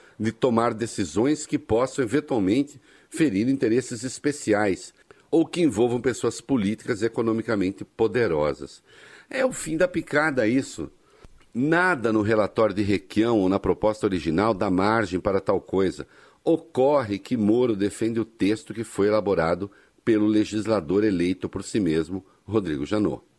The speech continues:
O doutor Janot fez seu próprio projeto e meteu lá no texto o seguinte, aspas, "não configura abuso de autoridade a divergência na interpretação da lei ou na avaliação de fatos e provas,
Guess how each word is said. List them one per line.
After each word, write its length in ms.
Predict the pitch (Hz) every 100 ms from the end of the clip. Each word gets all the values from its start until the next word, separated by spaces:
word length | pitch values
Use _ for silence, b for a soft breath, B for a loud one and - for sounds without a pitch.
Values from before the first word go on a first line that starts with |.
| _
O 20 | 165
doutor 240 | 202 202
Janot 240 | 185 190
fez 140 | 196 190
seu 120 | 185
próprio 300 | 151 160 160
projeto 480 | 170 160 110 104 -
e 40 |
meteu 260 | 160 165 160
lá 120 | 156
no 120 | 151
texto 300 | 147 147 -
o 40 | 139
seguinte, 540 | - 113 90 80 -
aspas, 480 | 120 85 - 82 78
"não 180 | 143 160
configura 520 | 135 117 95 92 87
abuso 360 | 76 82 78
de 80 | 87
autoridade 720 | 98 - 123 127 110 117 120
a 20 |
divergência 800 | 117 127 110 98 - 95 104 107
na 80 | 101
interpretação 580 | - 87 90 87 - 90
da 80 | 98
lei 380 | 95 120 135 -
ou 160 | 143
na 140 | 139 131
avaliação 520 | 113 107 95 - 110
de 100 | 107
fatos 440 | - 104 113 107
e 60 | 131
provas, 520 | - 90 95 117